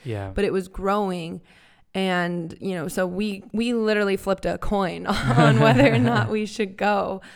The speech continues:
Speaker 2: Um, but looking back, we are so happy that we didn't go to Italy, not only because we would have risked contracting it, same with if we had explored Spain,
Speaker 1: Yeah.
Speaker 2: but we wouldn't have been let into most of the countries that we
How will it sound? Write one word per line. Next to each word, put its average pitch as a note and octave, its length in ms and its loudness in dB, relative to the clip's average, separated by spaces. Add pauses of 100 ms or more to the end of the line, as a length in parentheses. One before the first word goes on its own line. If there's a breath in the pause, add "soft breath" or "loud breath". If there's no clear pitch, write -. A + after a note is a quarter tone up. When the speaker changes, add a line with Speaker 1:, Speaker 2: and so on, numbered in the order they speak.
(340 loud breath)
Speaker 2:
Um, F#3+ 200 0
but F3+ 200 0 (500)
looking G3+ 400 0
back, F#3+ 340 -2
we G3+ 160 -4
are F3 160 0
so F#3 320 -2
happy F#3+ 680 -2
that F3+ 260 0
we F#3 120 0
didn't F3+ 400 -2
go F#3 180 4
to F3+ 180 0
Italy, F#3+ 320 2
not G3 200 6
only G#3+ 200 4
because F#3+ 460 -2
we F3+ 180 -4
would F3+ 180 0
have F3+ 220 0 (880 loud breath)
risked F#3+ 580 0 (280)
contracting G3+ 580 0
it, F#3+ 120 -4
same G#3 180 0
with G3+ 160 0
if F3+ 100 -4
we F#3 160 -2
had F#3 220 -2
explored F#3 500 0
Spain, G3+ 640 -2
Speaker 1:
Yeah. G2+ 320 -4 (240)
Speaker 2:
but F3+ 240 2
we A#3 200 0
wouldn't A3+ 260 0
have G3+ 120 -4
been G3 200 -4
let F#3+ 260 -2
into F#3 380 -4
most F#3 380 -2
of F3+ 140 -6
the - 80 -8
countries F3 640 -6
that F3 300 -4
we F3 600 -6